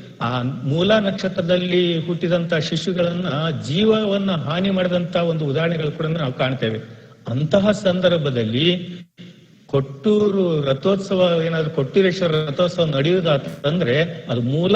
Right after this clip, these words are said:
ನಕ್ಷತ್ರದಲ್ಲೇ ನಡಿಬೇಕು ಅನ್ನುವಂಥದ್ದನ್ನು ತೀರ್ಮಾನ ಮಾಡಿರಲ್ಲ, ಅದು ನಿಜವಾಗ್ಲೂ ಕೂಡ ಅವರ ಒಂದು, ಅದಕ್ಕೆ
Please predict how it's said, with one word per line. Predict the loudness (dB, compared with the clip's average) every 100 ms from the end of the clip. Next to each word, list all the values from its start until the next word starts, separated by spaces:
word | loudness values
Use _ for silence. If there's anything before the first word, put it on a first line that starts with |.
| 4
ನಕ್ಷತ್ರದಲ್ಲೇ | 2 -2 -2 -4 -2 0 0
ನಡಿಬೇಕು | 0 2 0 0 -2
ಅನ್ನುವಂಥದ್ದನ್ನು | -4 -4 -2 -2 -2
ತೀರ್ಮಾನ | -2 0 0
ಮಾಡಿರಲ್ಲ, | -2 -2 0 0 -2 -6 -4 -2
ಅದು | 0
ನಿಜವಾಗ್ಲೂ | 0 0 2 2 2 -2
ಕೂಡ | -2 0 0 0 -4 -2
ಅವರ | -2 0
ಒಂದು, | -2 0
ಅದಕ್ಕೆ | 2 2 2 2 2